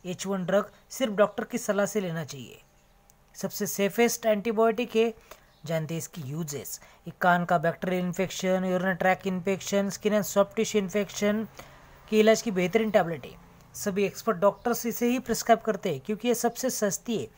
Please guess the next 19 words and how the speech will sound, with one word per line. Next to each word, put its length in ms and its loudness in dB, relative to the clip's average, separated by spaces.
कान 240 4
के 160 -2
संबंधित 540 0
ओटाइटिस 600 0
मीडिया, 520 6
एक्सटर्ना, 680 2
स्ट्रेप 440 0
थ्रोट, 440 2
निमोनिया, 580 2
यूरिनरी 300 2
ट्रैक्ट 280 2
इन्फेक्शन, 580 -2
पेशाब 360 0
में 180 -2
जलन, 400 2
पेशाब 300 4
में 140 0
खून 260 0
मिलना, 540 4